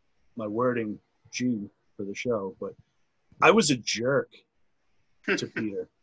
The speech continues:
Speaker 1: and, uh, really bad. Like, I was really not nice at all. Nice hat, Pete. I like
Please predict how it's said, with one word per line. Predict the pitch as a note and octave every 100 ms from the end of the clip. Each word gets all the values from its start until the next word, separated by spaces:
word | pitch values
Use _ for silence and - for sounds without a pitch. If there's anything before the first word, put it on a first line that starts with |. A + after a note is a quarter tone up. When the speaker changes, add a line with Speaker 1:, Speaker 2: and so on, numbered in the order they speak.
| _ _ _ - C3+
Speaker 1:
and, | C#3 B2+
uh, | B2 A#2 A2 - _ -
really | C3 E3 E3
bad. | B2 B2+ B2+ A#2
Like, | A2
I | B2
was | C#3 C3
really | A2+ C3 B2+ A2+ G#2 _ A2
not | A#2 B2+
nice | A2 A2+ A2+ -
at | G#2+
all. | B2 A#2+
Nice | A#2 B2+
hat, | A#2 G2+ -
Pete. | F#2+ -
I | G#2
like | G2+